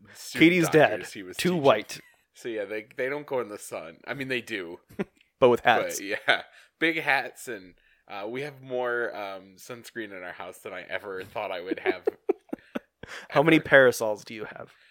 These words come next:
Speaker 1: Uh, me personally?
Speaker 2: <laughs> In the house.
Speaker 1: Oh, just a couple.
Speaker 2: Okay. One for every event. This one's for funerals.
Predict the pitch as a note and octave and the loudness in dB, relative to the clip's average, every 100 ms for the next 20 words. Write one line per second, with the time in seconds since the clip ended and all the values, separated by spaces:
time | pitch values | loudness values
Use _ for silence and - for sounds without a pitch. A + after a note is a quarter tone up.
0 | _ _ - B2+ C3 C3 C#3+ C#3+ A3 G#3+ | _ _ -6 -6 -4 -4 0 -2 0 -4
1 | G#3+ - - - - - - E3+ D3 A2 | -4 -8 -20 -10 2 4 6 6 6 4
2 | - - A#2+ F#2+ - - _ F#3+ A#3 G3 | 0 -4 -4 -4 -8 -20 _ -12 -10 -10
3 | E3+ B2 G#2 G2 G2+ - A#2+ - - - | -10 -8 -10 -10 -16 -16 -18 -12 -10 -10
4 | _ _ _ _ _ _ _ _ F#3 - | _ _ _ _ _ _ _ _ -20 -20
5 | A#2+ B2+ C#3 C#3+ - C#3 A#2+ A#2+ A#2 A#2 | -8 -4 -2 -4 2 4 4 2 0 -2
6 | A2 - A#2 - C#3 - G#2 E3+ F3 G#2+ | -4 -8 -8 -6 -8 -10 -14 -12 -10 -12
7 | D#3+ | -14